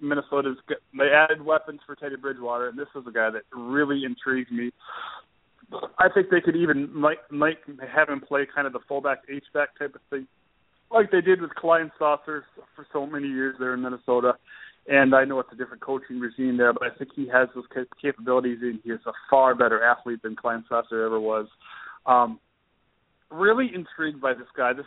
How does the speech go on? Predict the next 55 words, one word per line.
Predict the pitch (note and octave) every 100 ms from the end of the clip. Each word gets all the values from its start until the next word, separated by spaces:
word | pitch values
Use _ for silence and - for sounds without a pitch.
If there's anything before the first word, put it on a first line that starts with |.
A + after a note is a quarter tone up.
| C#3+
is | B2+
a |
guy | B2 A#2
that | A#2
you | B2
want | B2 B2+ B2+
to |
be | A#2+
looking | A#2+ A#2+ - A#2
at | A#2+ B2
rounds | B2 A#2+ A#2 A2+ _ -
five | B2 A#2+ A2+
and | A2+ A2
beyond | A2+ A#2 A2+
in | A2+ A2
your | G#2+
rookie | A2+ A2+ A2+
drafts, | A2+ A#2 - -
'cause | A2+ G#2 _ _
he's, | A2+ B2 _ _ _ -
where | D#3 D#3+
he | D3
might | D3 D3 -
not | D#3+ D3+
carve | - C#3+ C#3
out | C3+
a | B2
role | A2+ B2 A#2
this | B2 -
year, | A#2+ A#2 A#2 _ - - _
I | B2+
think | C3 C3
you | C#3 B2+
could | B2+ -
see | C3+
him | B2 A#2 -
grow | B2 B2
with | B2 A#2+ -
this | B2 A2+ -
team | A#2+ A2+
and | A2+
grow | B2 B2
with | A#2+ A#2
a |
guy | A#2 A#2+
like | A2+ A2+ -
Bridgewater, | A#2+ A#2 A#2 A2+
who's | G#2+ A#2+
gonna | A2+ A2 - C#3
love | B2+ C#3 C3+ - -
his | A#2+ A2
versatility. | A2+ - A#2 A2+ G#2+ A2+ - _ - - - - _
Number | F#3+ G#3+ G#3 - -
four, | F#3 F3+
number | E3+ E3+